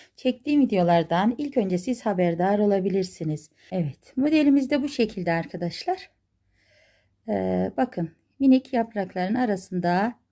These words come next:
minik fıstıklar. Şöyle arkadaşlar fıstıkların adedi aslında beş taneydi. Beş tane çok fazla, e, böyle geldiği için adedini üçe düşürdüm. E, siz de zaten minik böyle çıtı pıtı şeylerden hoşlanıyorsunuz.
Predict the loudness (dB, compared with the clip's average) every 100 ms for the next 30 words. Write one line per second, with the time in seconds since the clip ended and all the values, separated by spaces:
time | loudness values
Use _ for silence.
0 | 0 0 0 -6 -12 -10 -8 -8 -4 -2
1 | -4 _ _ _ _ _ _ _ 0 2
2 | 2 0 -4 -6 -4 -6 -8 -10 -4 0
3 | 4 4 2 2 0 0 0 2 -2 -4
4 | -6 -4 -2 -2 0 -2 -2 _ _ _
5 | _ _ -6 -4 0 2 2 0 -8 -4
6 | -2 0 2 2 0 _ _ _ _ _
7 | -2 0 0 -2 -6 -4 0 0 -2 _
8 | _ _ _ 0 2 2 0 -2 -4 -4
9 | 0 0 0 0 -2 -2 -4 -4 -6 -4
10 | -4 -6 -8 _ _ _ _ _ _ _
11 | _ 0 2 0 -2 0 2 4 2 6
12 | 6 6 4 0 -2 -2 -4 -12 -12 -10
13 | -2 0 2 2 2 2 -2 -4 -2 -2
14 | -4 -4 -4 -4